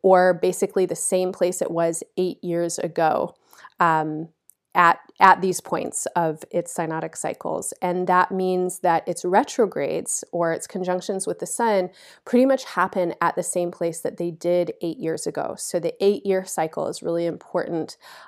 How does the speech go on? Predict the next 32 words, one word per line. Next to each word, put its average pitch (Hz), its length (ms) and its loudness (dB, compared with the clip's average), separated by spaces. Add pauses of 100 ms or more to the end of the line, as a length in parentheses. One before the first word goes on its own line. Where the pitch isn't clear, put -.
um, 160 520 -2
in 180 160 0
relationship 170 920 -4
to 160 540 -6
Venus 165 440 -6
and - 140 -8
to - 100 -14
the 165 80 -4
Venus 160 320 -6
cycle. - 400 -10 (440)
And 190 180 2
this 220 220 6
is 233 160 -2
where 185 340 4
we 180 140 -2
find 175 260 -4
ourselves 175 540 -6
now, 175 560 0 (400)
um, 170 420 -4 (140)
at 165 220 -2
the 170 340 0 (100)
publishing 185 480 -2
of 165 140 -4
this 175 260 -4
episode. 165 640 -4 (600)
And 170 260 2
I'm 190 100 -2
recording 190 480 2
again 170 220 0
on 165 160 -2
March 160 260 -6
twenty-eighth. 175 640 -4